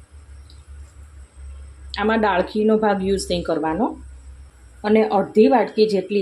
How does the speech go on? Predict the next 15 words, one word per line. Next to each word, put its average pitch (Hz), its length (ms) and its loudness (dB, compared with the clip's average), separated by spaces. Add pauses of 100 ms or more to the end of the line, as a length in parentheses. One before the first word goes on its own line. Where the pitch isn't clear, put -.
અહીંયા 208 360 0
મેં 156 160 -2 (320)
ધાણાને 214 460 2
આ 185 100 0
રીતના 185 400 -2
ઝીણા 180 340 -2
સમારી 160 400 -4
લીધા 151 320 -2
છે, 277 80 -2 (120)
જે 214 100 2
આપણે 160 300 -2
એડ 151 140 -6
કરીશું. 160 380 -4 (3500)
એક 247 80 -2 (120)
ચમચી 220 340 0